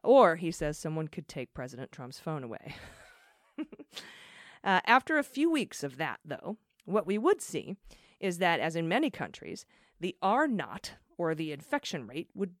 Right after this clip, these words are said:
uh, it would, you know, in many of these countries has dropped to point three, but let's be conservative and say that our R naught drops to point five. Sixty thousand cases becomes fifty-eight. Six thousand cases become six.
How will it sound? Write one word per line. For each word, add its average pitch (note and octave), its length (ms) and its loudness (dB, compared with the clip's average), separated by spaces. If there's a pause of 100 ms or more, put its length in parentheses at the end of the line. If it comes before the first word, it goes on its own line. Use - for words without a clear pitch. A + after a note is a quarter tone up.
(120)
uh, F3+ 40 4
it C#3+ 260 -2
would, D#3 180 -4
you D#3+ 100 -4
know, C#3 120 -4
in E3+ 140 0
many F#3+ 180 2
of E3+ 40 -4
these E3+ 120 -4
countries D3+ 400 -8
has D3 200 -10
dropped D#3 280 -4
to D3 80 -10
point - 340 -6
three, G#3 240 -4
but D#3 200 -4
let's G#3 160 0
be G#3 100 -2
conservative E3+ 500 -2
and D#3 140 -8
say D#3+ 180 -2
that D3 180 -4
our A#3 340 2 (420)
R C#3+ 200 2
naught B2+ 440 -6
drops D3+ 320 -2
to - 120 -4
point - 440 -8
five. D#3+ 580 0 (520)
Sixty - 420 -4
thousand E3 400 0
cases D3 380 -4
becomes D3 400 -8
fifty-eight. - 680 -8 (420)
Six - 320 -4
thousand D#3+ 340 0
cases D#3 380 -6
become C#3+ 340 -10
six. - 480 -4